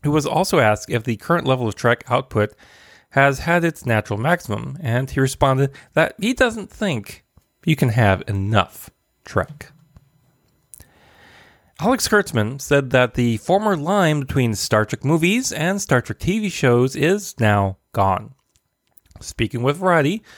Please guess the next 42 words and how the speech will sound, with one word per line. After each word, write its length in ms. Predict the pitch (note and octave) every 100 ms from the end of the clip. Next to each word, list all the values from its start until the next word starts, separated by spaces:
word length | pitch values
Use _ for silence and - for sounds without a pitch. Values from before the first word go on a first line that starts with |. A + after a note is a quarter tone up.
| - -
for 160 | - A#2+
a 60 |
feature 320 | - A#3 G#3
story 340 | E3+ - C3+ D3
on 80 | A#2
how 180 | A#2+
big 260 | A2 G#2+ A2+
I 200 | G2+ A#2+
P 300 | - - C#3
is 340 | G2 G2+ F#3 - _ _ -
driving 400 | B2 A#2 A#2 A2
the 140 | G#2
streaming 440 | - - B2 G2+
wars, 460 | A2 E3+ C3+ E3+ A3 - - - _ -
the 320 | A2+ D#3+ D#3+
Trek 320 | - A3 A#3
head 320 | - D#3+ G3
said, 260 | G3+ D#3+ C#3+
quote, 300 | - C#3 C3+ - _ - -
"I 40 | -
think 340 | - G#4+ D#4
vertical 380 | B3 C4 B3 A3+
alignment 600 | D3+ D#3 F3+ A#2+ G2+ - - _
has 220 | C#3 C#3+
made 160 | E3 F#3
it 80 | -
so 140 | D#3+
that 100 | C#3+
it's 120 | C3
impossible 720 | B2+ G#2+ - F#3 F3 - G2
not 280 | F#2+ G#2 D3
to 80 | E3+
accept 480 | D3+ - G#2+ G2 - - - _
the 100 | -
reality 500 | D3+ F#3 A3 F3+ C3+
that 220 | B2 B2 A#2
the 160 | B2
line 500 | A2 G2+ G#2 D3+ F#3+
between 300 | F3 F#3 D#3
movies 360 | C3+ C#3+ F3+ F#3
and 340 | - C3 D3+
television 520 | - G3+ D3+ A2 A#2+